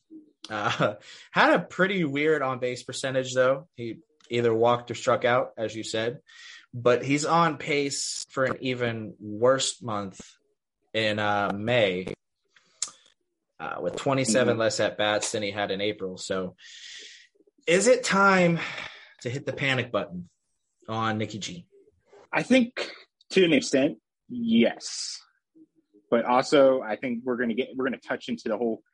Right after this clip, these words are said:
Speaker 2: development thing later. So I won't, I won't give too much of it away.
Speaker 1: Okay.
Speaker 2: Um, I, I, I think to a point you have to be cons-, concerned because, like,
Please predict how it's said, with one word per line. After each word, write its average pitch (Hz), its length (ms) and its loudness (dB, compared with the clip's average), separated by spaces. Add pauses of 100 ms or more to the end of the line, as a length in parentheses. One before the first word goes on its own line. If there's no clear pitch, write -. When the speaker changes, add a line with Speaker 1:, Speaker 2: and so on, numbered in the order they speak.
Speaker 2:
development 117 640 -2 (140)
thing 123 240 -2
later. 117 500 0 (540)
So 110 320 2
I 101 100 -2
won't, 110 320 -4
I 113 80 -4
won't 107 220 -6
give 117 240 -2
too - 180 -8
much 131 300 0
of 101 100 -6
it 92 60 -8
away. 95 440 -4 (520)
Speaker 1:
Okay. 131 260 -12 (160)
Speaker 2:
Um, 120 540 4 (400)
I, 127 200 -4
I, 143 100 -2 (100)
I 160 120 0
think 262 180 2
to 247 80 2
a 190 60 4
point 170 260 -2
you 120 100 -4
have 147 200 -4
to 156 80 -10
be 131 120 -8
cons-, - 440 -8 (200)
concerned 156 420 0
because, 123 640 2
like, 117 260 -2